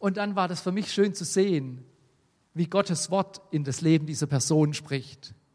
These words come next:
Vorher hatten wir auch uns überhalten über Matthäus fünfundzwanzig. Kennt ihr dieses Gleichnis von den Schafen oder Ziegen oder Schafen und den Böcken? Wo es sagt, "Na ja, am Ende werden, werd, äh, werden alle getrennt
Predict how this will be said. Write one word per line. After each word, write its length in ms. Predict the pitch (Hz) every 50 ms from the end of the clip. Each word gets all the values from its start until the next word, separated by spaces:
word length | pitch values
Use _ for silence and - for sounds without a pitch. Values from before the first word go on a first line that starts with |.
| _ _ _ _ _ _ _ - _
Vorher 380 | - - 220 233 247 240 220 202
hatten 220 | 214 226 - 214
wir 160 | 208 208 202
auch 140 | 196 202 -
uns 160 | 214 196 175
überhalten 560 | 214 190 190 190 180 147 196 220 226 - 208 208
über 180 | 190 165 190
Matthäus 460 | 175 175 175 - 202 202 208 196 202
fünfundzwanzig. 720 | - 214 190 - 190 170 - - 190 202 220 220 - 220 -
Kennt 220 | - 196 196 202 196
ihr 40 |
dieses 320 | 175 202 180 - 170 - -
Gleichnis 520 | - 165 170 190 208 196 - 202 - - - - - _
von 220 | - - 185 175
den 100 | 175 165
Schafen 460 | - - - 180 196 208 190 - 196
oder 180 | 180 160 175 -
Ziegen 340 | - - 220 233 240 214 196
oder 140 | 175 165 160
Schafen 400 | - - 180 196 208 190 - 202
und 120 | 180 160
den 120 | 160 156
Böcken? 480 | 143 - 190 196 196 233 240 233 220 196 - _ _ _ _ _ _ _ _ _ _ _ _ _ _ _ _ _ _ _ _ _ _ - - -
Wo 80 | 175
es 80 | 180 170
sagt, 200 | 220 226 - -
"Na 80 | 214 214
ja, 320 | 220 220 240 226 196 - _ _ _ _ _ _ - - - _ _
am 160 | - 185 190 202
Ende 360 | 214 233 240 233 226 202 185
werden, 280 | 208 190 202 208 180 - - _ _ _
werd, 440 | - 175 196 190 190 - - - -
äh, 240 | 196 190 180 190 185 175 175 175 170
werden 400 | 196 185 180 190 190 180 165 - _ _ _ _ _
alle 280 | - 180 190 214 214 202
getrennt 600 | 196 170 - - - 190 214 233 220 - -